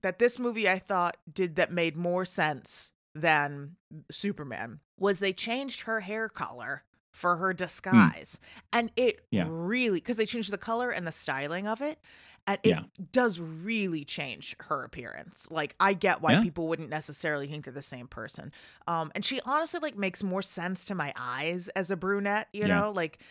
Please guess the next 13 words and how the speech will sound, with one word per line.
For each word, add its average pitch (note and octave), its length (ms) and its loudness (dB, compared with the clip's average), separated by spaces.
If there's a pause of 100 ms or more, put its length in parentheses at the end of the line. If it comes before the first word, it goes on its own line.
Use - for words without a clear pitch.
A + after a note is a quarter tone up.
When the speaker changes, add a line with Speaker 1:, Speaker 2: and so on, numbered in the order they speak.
(260)
Speaker 1:
um, E3 320 0
as F#3+ 160 2
a - 20 -6
blonde, F3 400 -2
she's - 260 -8
so, F3+ 380 2
like, D#3+ 320 -2
<laughs> - 500 -14
what F#3 160 -6
was F3+ 120 -8
I E3+ 80 -8
thinking? D3+ 280 -12
Like, D#3 280 -8